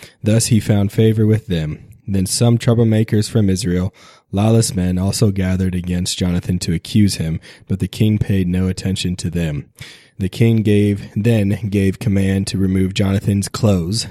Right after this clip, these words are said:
and robe him in purple, and they did. Then the king seated him with himself and said to his leaders, "Go out with him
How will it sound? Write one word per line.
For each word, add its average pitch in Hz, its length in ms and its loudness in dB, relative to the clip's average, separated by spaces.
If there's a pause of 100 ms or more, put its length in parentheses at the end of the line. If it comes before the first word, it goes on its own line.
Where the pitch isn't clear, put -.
(120)
and 87 480 -4 (100)
robe 98 340 0
him 92 220 -4
in 85 140 -4
purple, 73 560 -6
and 80 160 -8
they 80 140 -4
did. 78 400 -6 (500)
Then 107 160 2
the 101 60 2
king 123 420 0
seated 117 440 2
him 87 360 -4 (140)
with 95 200 -2
himself 92 520 -2
and 87 140 -6
said 101 320 -2
to 104 160 0
his 101 240 -2
leaders, 90 360 -2
"Go 117 240 2
out 113 220 0
with 107 220 0
him 87 280 -4